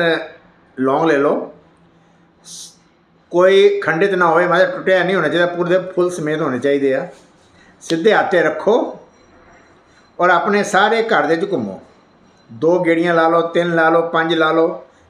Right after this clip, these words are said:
ਇਹ ਹੁਣ ਤੁਹਾਡੇ ਉੱਤੇ ਹੈਗਾ। ਫਿਰ ਉਹ ਸੱਤੇ ਸੱਤੇ ਲੌਂਗ ਇੱਕ ਗਲਾਸ ਪਾਣੀ ਦੇ ਵਿੱਚ ਪਾ ਦਿਓ ਔਰ ਫਿਰ ਉਹਨੂੰ ਛੱਡ ਦਿਓ।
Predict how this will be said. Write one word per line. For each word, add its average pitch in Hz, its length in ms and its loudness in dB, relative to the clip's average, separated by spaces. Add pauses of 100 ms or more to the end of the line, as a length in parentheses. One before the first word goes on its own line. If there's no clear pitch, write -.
ਇਹ 170 60 -6
ਹੁਣ 170 100 -6
ਤੁਹਾਡੇ 127 260 0
ਉੱਤੇ 117 300 -4
ਹੈਗਾ। 92 260 -10 (1080)
ਫਿਰ 196 140 4
ਉਹ 220 120 4
ਸੱਤੇ 214 400 0
ਸੱਤੇ 202 360 2
ਲੌਂਗ 185 480 0
ਇੱਕ 170 260 -4
ਗਲਾਸ 180 340 2
ਪਾਣੀ 156 440 -2
ਦੇ 175 120 2
ਵਿੱਚ 151 560 -2 (920)
ਪਾ 131 160 0
ਦਿਓ 107 200 -6 (2000)
ਔਰ 165 80 2
ਫਿਰ 196 80 2
ਉਹਨੂੰ 196 100 0
ਛੱਡ 131 200 -2
ਦਿਓ। 110 200 -6